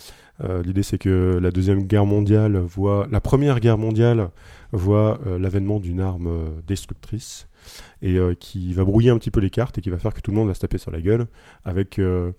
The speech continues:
des pans entiers de civilisation qui vont être, euh, anéantis.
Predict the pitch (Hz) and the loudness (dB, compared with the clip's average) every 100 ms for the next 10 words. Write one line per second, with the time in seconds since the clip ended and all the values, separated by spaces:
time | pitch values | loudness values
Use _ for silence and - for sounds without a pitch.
0 | _ - 95 95 113 - 127 123 143 127 | _ -10 -2 4 4 4 0 2 2 4
1 | 110 110 107 104 123 - 92 95 95 - | 2 0 0 0 -2 -2 -4 -2 -2 -2
2 | 90 87 - 101 92 82 123 | -2 -2 -2 -2 -2 -4 -8